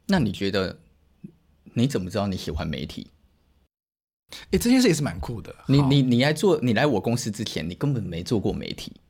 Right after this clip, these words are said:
Speaker 2: 嗯。
Speaker 1: 你讲的都是一些你自己看过的杂志的感受而已。
Speaker 2: 嗯，我觉得我喜欢上，应该是说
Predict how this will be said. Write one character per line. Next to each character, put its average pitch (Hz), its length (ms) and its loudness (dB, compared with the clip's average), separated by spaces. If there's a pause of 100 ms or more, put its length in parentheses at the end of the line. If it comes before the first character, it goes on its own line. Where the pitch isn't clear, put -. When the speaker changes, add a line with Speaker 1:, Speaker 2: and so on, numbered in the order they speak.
(320)
Speaker 2:
嗯。 98 360 -6 (340)
Speaker 1:
你 139 120 4
讲 95 240 0
的 98 200 0
都 120 160 -2
是 117 140 -2
一 110 80 0
些 113 340 0 (420)
你 98 120 -4
自 110 160 -6
己 90 380 -6
看 131 220 0
过 117 140 2
的 95 140 -2
杂 80 240 -4
志 - 180 -6
的 - 120 -8
感 - 240 -6
受 80 300 0
而 - 160 -10
已。 - 180 -14 (440)
Speaker 2:
嗯， 110 380 -4 (1040)
我 117 100 -4
觉 175 140 4
得 190 140 6
我 131 280 -4
喜 - 160 -2
欢 120 180 -6
上， 127 240 -2 (680)
应 180 80 -4
该 208 120 4
是 220 80 4
说 165 420 0